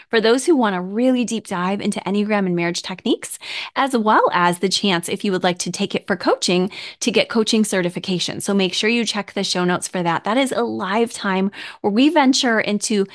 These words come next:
the Enneagram from beginning all the way through how to care for yourselves in your marriage and others,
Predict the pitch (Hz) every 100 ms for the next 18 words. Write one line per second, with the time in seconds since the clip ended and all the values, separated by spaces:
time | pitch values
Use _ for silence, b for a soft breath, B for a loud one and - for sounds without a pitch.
0 | B - - 269 302 269 269 262 240 196
1 | 175 180 220 233 240 247 B B - 202
2 | 226 233 233 208 196 - 190 180 214 202
3 | - - 220 - 202 160 175 208 214 -
4 | 196 185 180 180 175 180 - 185 185 175
5 | 208 175 - -